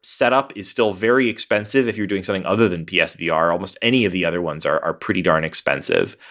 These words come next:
And there's all, there's all kinds of, like, compromises to those experiences.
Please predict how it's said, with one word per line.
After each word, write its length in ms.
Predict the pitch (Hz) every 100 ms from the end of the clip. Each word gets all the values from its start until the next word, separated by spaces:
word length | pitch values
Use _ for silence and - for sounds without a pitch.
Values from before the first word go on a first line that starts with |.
| - - -
And 100 | 104
there's 140 | 107
all, 160 | 120 123
there's 220 | 117 113
all 480 | 117 123 143 131 120 - _ -
kinds 340 | - 110 113 104
of, 160 | 92
like, 240 | 90 82 -
compromises 680 | - 104 107 90 87 90 -
to 80 |
those 180 | 90 82
experiences. 960 | 78 - 82 82 82 76 - - -